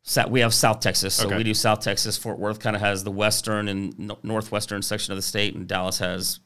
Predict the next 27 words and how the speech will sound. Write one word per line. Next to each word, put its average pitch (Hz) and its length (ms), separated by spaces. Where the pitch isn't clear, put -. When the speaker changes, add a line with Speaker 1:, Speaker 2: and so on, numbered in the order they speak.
Speaker 1:
kind 92 140
of 98 60
the 95 60
north, 90 360
northeast 90 580
s-, - 60
section 85 260
of 80 40
the 82 40
state. 87 180
Speaker 2:
Okay. 87 80
Speaker 1:
So 90 180
basically 110 420
in 92 80
thirds, 95 340
you 95 60
s-, 90 120
if - 180
you 92 80
slice 95 280
Texas - 360
into 95 100
thirds. 92 460
Speaker 2:
And 113 160
there, 113 240
you 123 100
know, 95 300